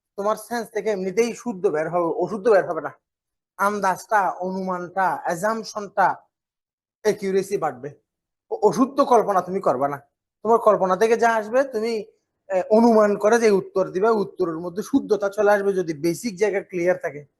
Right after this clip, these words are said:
যেমন এখানে am কেন আসছে? am আসছে, এই বাক্যটা ছিল এরকম, "I watch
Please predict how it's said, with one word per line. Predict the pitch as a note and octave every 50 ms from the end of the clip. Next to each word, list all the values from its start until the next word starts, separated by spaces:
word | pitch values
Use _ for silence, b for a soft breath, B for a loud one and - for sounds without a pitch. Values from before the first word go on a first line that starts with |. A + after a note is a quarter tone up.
| _ _ _ _ _ _ _ _ b b b b b
যেমন | - A#3 C4 C#4 B3+
এখানে | A#3 G#3+ A#3 B3 C4 B3 - F#3+ F#3+
am | F#3+ F3+
কেন | - - F3 F3+
আসছে? | F#3+ F#3+ F#3 F3+ - - E3 D#3+ D3+ _ _ _ _ _ _ _ _ _ _ _ _ -
am | A3 A#3 A#3 A#3 A3+ A3+
আসছে, | - A3 A3 A3 - - C4+ A#3+ G#3+ G3+ G#3+ B3 - - - _ _ _ _ _ _ _ _
এই | - A3+ A3+
বাক্যটা | F#3 G3+ G#3+ G#3+ - - B3+ C4 D4 D4
ছিল | D4 - C#4+ C#4 A#3 A3 B3 C#4 - -
এরকম, | G#3+ G#3+ G3+ F3+ - F3 D3 C3 C3 - _ _ _ _ _ _ _ _ _ - E3+
"I | E3+ F3 F3+ F#3+ G#3 A3+ C4 D4+ D4+ C4+ - _ _ _ _ _ _ _ _ _ _ _ _ _ _ _ _ _ _ _ _ _ _ -
watch | F3 F3 F3+ F#3+ G#3 A3 C#4 - - -